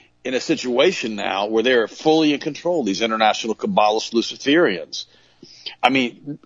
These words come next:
just this past week, you, you gotta remember who, who got who. Remember, it was, it was interesting 'cause,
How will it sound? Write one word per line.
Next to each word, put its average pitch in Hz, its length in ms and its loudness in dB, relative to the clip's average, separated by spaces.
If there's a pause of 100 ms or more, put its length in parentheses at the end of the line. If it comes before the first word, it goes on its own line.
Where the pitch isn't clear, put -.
just 160 280 -2
this 165 120 -4
past 165 380 2
week, 175 500 -4 (140)
you, - 300 -8
you 139 180 -4
gotta 147 180 4
remember 131 380 0
who, 120 580 -2
who 202 220 2
got 151 220 4
who. 135 420 -4
Remember, 180 460 -4 (340)
it 156 540 -2
was, 123 160 -4
it 143 60 4
was 131 160 0
interesting 131 400 0
'cause, 113 220 -2